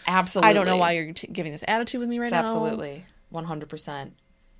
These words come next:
Speaker 1: Aliens are real, and if you
Speaker 2: Okay.
Speaker 1: say that they aren't, fi-, I'll fight you.
Speaker 2: You're talking to me right now?
Speaker 1: I'm talking to anyone who bel-, doesn't believe in aliens.
Speaker 2: So if I, if I come to you on the day you get started sweating
Speaker 1: <laughs> Tell me
Speaker 2: and I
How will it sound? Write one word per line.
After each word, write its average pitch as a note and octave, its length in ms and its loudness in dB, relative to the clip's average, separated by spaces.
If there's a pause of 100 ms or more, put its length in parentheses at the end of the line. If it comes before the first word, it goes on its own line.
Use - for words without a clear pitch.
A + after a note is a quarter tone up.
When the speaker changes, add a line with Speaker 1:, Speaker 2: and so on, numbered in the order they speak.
(160)
Speaker 1:
Aliens D3+ 320 -4
are D#3 100 -2
real, C#3+ 400 -4
and D3+ 120 -8
if D#3 120 -10
you D3 60 -6
Speaker 2:
Okay. D3+ 80 -8
Speaker 1:
say D3+ 120 0
that D#3+ 140 -8
they G3 120 2
aren't, D#3+ 280 0 (600)
fi-, - 340 -6
I'll C3+ 180 0
fight C#3 240 -2
you. B2+ 220 -6 (300)
Speaker 2:
You're F3+ 120 -4
talking F#3 260 -8
to F3 40 -4
me D3+ 140 -10
right G3 140 -8
now? D4 240 -8 (180)
Speaker 1:
I'm C3 120 -10
talking E3 220 -6
to D#3+ 80 -4
anyone D3+ 300 -4
who F3 100 -8
bel-, F3+ 320 -12
doesn't C#3+ 300 -6
believe C#3+ 240 -12
in - 80 -16
aliens. D#3+ 600 -16
Speaker 2:
So - 140 -10
if F#3+ 80 -8
I, A#3+ 180 -4 (240)
if F#3 140 -10
I G3 100 -2
come G3+ 260 -4
to G3 80 -2
you F3 260 -2 (480)
on E3+ 80 -6
the F3 60 -4
day F#3+ 240 0
you F3+ 60 0
get F3+ 160 -2
started E3+ 220 -4
sweating E3+ 340 -16 (420)
Speaker 1:
<laughs> A3+ 120 -2
Tell G3+ 220 0
me A3 380 0 (140)
Speaker 2:
and F#3+ 100 -4
I - 20 -4